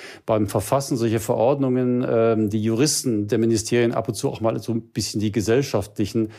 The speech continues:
Folgen, ähm, solcher, solcher Entscheidungen mit bedenken würden. Das fehlt da offenbar ein bisschen.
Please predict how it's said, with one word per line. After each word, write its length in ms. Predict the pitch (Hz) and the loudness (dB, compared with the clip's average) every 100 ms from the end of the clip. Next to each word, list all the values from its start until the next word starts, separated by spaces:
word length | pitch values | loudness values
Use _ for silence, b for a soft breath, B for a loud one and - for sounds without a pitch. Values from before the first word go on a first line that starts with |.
| B B | B B
Folgen, 560 | - - 160 147 90 - B B | -8 0 2 2 -2 -6 B B
ähm, 380 | - 98 101 98 | 2 4 4 2
solcher, 600 | 98 107 104 95 95 - | 0 0 2 4 2 0
solcher 260 | 107 90 113 | -4 -4 -4
Entscheidungen 600 | 104 101 101 98 95 95 | 0 0 2 0 0 2
mit 200 | 104 104 | 0 -2
bedenken 500 | 131 120 120 120 101 | 0 0 0 0 0
würden. 220 | 87 87 | 0 0
Das 200 | 113 113 | -2 -2
fehlt 360 | - 104 101 98 | 0 0 2 0
da 60 | |
offenbar 320 | - - 78 78 | -4 -4 -4 -4
ein 80 | |
bisschen. 400 | 71 - - - | -6 -8 -10 -12